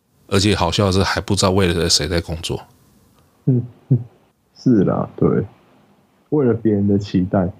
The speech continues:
Speaker 1: 一个是那个，对，对不对？你会变成是，
Speaker 2: 嗯。
Speaker 1: 啊，不知道为了谁而工作。那这种情况下面，当事人就是那位即将被退休的，不是，不是被退休，即将退休的，
Speaker 2: 对。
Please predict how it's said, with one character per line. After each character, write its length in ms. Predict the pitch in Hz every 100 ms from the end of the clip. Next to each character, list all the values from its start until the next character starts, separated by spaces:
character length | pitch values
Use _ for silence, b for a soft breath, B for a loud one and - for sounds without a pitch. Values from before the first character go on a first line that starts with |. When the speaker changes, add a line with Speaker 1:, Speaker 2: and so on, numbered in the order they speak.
| _ _ _ _ _
Speaker 1:
一 140 | - 156
个 100 | 147
是 140 | 139
那 160 | 123 110
个， 260 | 92 65 - - _ _ _ -
对， 260 | - - - _ _ _ _ _
对 100 | 98
不 0 |
对？ 220 | 92 90 -
你 220 | 104 - -
会 180 | - 170
变 160 | 160 165
成 80 | 127
是， 120 | 156
Speaker 2:
嗯。 180 | - 110
Speaker 1:
啊， 80 | b b -
不 120 | 151
知 160 | 151
道 140 | 147 143
为 240 | 147 139
了 120 | 104
谁 260 | 95 - 87
而 100 | 87 87
工 240 | 92 87
作。 260 | - 85 - _ _ _ _ _
那 180 | - 156
这 140 | 143 156
种 120 | 107
情 180 | - 90
况 240 | 107 101
下 180 | - 98
面， 260 | 95 85 - - _ - _ _ _
当 240 | 120 120
事 320 | 117 117 98
人 120 | - 95
就 100 | 98
是 280 | 101 90 - _ _ _ _ _ _ _ -
那 240 | 117 107
位 320 | 107 101 92 95
即 180 | - 87
将 200 | 101 101
被 140 | 98
退 200 | 92 104 90
休 200 | 80 80
的， 200 | 65 - -
不 80 | 90
是， 100 | 90
不 120 | -
是 60 | 90
被 160 | 98
退 120 | 90 76
休， 160 | 82
即 200 | - 98
将 160 | 107 110
退 180 | - 110
休 220 | - 107
的， 100 |
Speaker 2:
对。 80 | 120